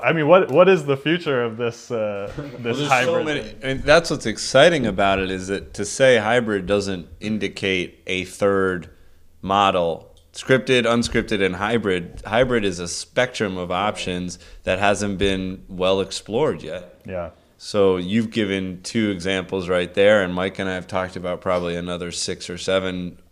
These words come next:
Speaker 2: variations on that or approaches to that.
Speaker 1: Mm-hmm.
Speaker 2: Um, and, and we don't know which ones audiences feel manipulated by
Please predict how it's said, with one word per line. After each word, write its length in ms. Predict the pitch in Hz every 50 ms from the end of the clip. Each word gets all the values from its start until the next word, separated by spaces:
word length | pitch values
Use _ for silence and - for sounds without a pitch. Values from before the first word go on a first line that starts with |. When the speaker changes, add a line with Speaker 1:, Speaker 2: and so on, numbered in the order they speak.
| _ - -
Speaker 2:
variations 840 | 90 85 92 95 92 90 90 90 90 92 95 92 - 101 95 90 85
on 200 | 87 87 87 87
that 240 | 87 87 87 85 82
or 100 | 87 87
approaches 520 | 87 87 - 95 98 101 101 - 95 85 -
to 140 | - 90 82
that. 520 | 85 85 85 87 85 - - - - -
Speaker 1:
Mm-hmm. 560 | 98 92 90 90 82 80 85 _ _ _ - 92
Speaker 2:
Um, 260 | 87 85 85 87 82 -
and, 400 | 98 98 95 92 92 87 - -
and 380 | - 92 92 92 95 90 85 87
we 120 | 95 107
don't 320 | 104 117 110 107 92 90 92
know 640 | 98 104 113 113 107 101 95 95 90 92 - - - _ _ _ _ _ _
which 320 | - 101 101 101 98 - -
ones 260 | 107 98 95 95 87
audiences 760 | 95 90 92 90 92 92 90 90 87 - - 95 90 85 -
feel 340 | - - 101 92 90 87 87
manipulated 840 | 90 90 90 90 90 87 90 - 95 90 90 87 87 90 87 85
by 540 | 85 92 90 90 90 90 90 90 90 87 85